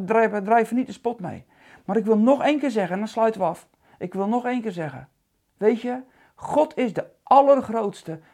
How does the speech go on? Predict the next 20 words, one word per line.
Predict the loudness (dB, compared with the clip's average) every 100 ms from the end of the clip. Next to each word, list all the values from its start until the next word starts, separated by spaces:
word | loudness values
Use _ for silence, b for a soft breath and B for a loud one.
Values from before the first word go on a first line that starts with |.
| b
en | -8
heeft | -6 -4
alle | -2 -2
macht | -4 -8 -12 _ _ _ _
in | -6
hemel | -4 -4 -4
en | -4 -6
op | -4
aarde. | -4 -6 b b
Hoe | -4 -2
dit, | -2 -4
deze | 4 4 4 0
twee | -2 0
beesten | 0 -2 -6 -14 -16 _ _
en | -2
de | -2
draak | -2 0 0
ook | -2 -12
tekeer | -10 -10 -10
gaan. | -16